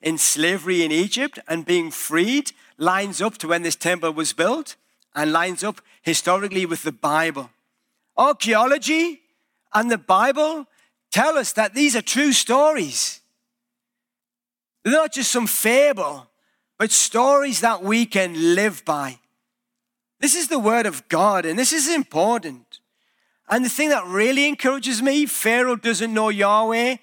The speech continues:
but then when the people of God leave Egypt, they know Yahweh.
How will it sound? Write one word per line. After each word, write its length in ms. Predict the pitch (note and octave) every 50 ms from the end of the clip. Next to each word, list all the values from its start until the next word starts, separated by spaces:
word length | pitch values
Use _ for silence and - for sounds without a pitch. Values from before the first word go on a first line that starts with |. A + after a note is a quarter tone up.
| _ _ _ _ _ _ _ _ - D3 -
but 160 | - G3 G3 D#3+
then 260 | F#3 G3+ G#3+ G#3+ G#3
when 140 | G3+ G3+ G3+
the 100 | G3 G3
people 420 | - - G3+ A3+ F3+ F#3 G3 F#3
of 120 | F3 C#3+
God 280 | - F3+ F#3 F#3 F3+ D3+
leave 360 | D3+ D#3 E3+ F3+ G3 F3+ D3+
Egypt, 520 | E3+ F#3 G#3 G#3 - G#3+ B3 C#4 C4+ - -
they 180 | G3+ A3 A3+
know 200 | G#3+ A3 A3 G#3+
Yahweh. 640 | G#3+ G3 F#3+ F#3+ G3 G3 F#3+ F#3+ F#3 F3+ E3 E3+ D#3+